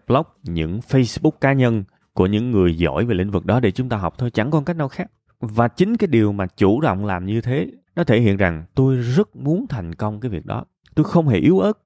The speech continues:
tôi rất mạnh mẽ, tôi không hề theo cái kiểu mà chờ được dọn sẵn. Và điều đó tuyệt vời các bạn, tôi đâu có cần các bạn sẽ phải học thành công cái điều đó trong vòng một tháng hay là một năm đâu.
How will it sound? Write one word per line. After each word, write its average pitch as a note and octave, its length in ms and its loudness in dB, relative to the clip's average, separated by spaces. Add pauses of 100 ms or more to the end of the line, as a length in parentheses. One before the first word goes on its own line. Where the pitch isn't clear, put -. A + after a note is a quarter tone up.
(100)
tôi D#3+ 120 0
rất F#3 160 -4
mạnh G2 220 -4
mẽ, G2 280 -2 (340)
tôi E3 100 -4
không F#3 440 -6
hề G2+ 420 2
theo C3 140 -6
cái D#3 120 -4
kiểu - 320 -2
mà A#2 240 -6 (180)
chờ F#2 360 2
được F2+ 180 -2
dọn E2+ 240 -2
sẵn. D#2+ 340 -12 (280)
Và F#2+ 160 -2
điều G#2+ 160 4
đó C#3+ 80 4
tuyệt G2+ 240 -4
vời F#2+ 240 2
các C3+ 160 -6
bạn, E2+ 140 -6 (360)
tôi C3 100 6
đâu B2+ 120 2
có C#3+ 200 -2
cần F2 380 -2 (120)
các C3+ 180 0
bạn F2 380 -2 (140)
sẽ - 160 0
phải C3 140 2
học G2 260 -2
thành F2 280 -4
công A2+ 260 0
cái B2+ 100 -4
điều F#2+ 160 2
đó G2+ 280 2
trong A2 140 0
vòng F2 240 -2
một E2 180 -6
tháng C3+ 240 0
hay C#3 140 2
là G2 60 -2
một F2+ 180 -6
năm A#2 220 0
đâu. B2+ 240 0